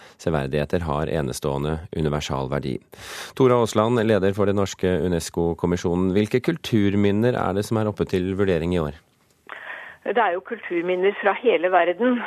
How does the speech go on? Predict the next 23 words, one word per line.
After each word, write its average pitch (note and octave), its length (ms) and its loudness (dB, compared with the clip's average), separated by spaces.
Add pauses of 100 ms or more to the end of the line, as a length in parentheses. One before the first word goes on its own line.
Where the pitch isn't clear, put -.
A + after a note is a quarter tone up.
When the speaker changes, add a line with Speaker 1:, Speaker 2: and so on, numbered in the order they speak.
(140)
Speaker 2:
og, F#3+ 560 6 (540)
eh, F#3 140 4
mange F#3+ 420 2 (100)
spennende G3 580 2 (200)
og F#3 420 6
viktige, G3 640 2 (160)
eh, F3 320 4 (500)
eh, F#3 300 6
arvestykker F3+ 840 0
og F#3+ 100 0
minner G#3 520 2
som, F#3+ 240 0
eh, F3+ 220 6
ble F3+ 180 2
nevnt, D#3+ 400 -2 (560)
eh, F3 280 4
både E3+ 680 4 (160)
dette E3+ 340 -2
store E3 380 4
revet, F3 420 6 (520)
eh, F3+ 240 4
og E3 480 4
kulturminner D3+ 800 0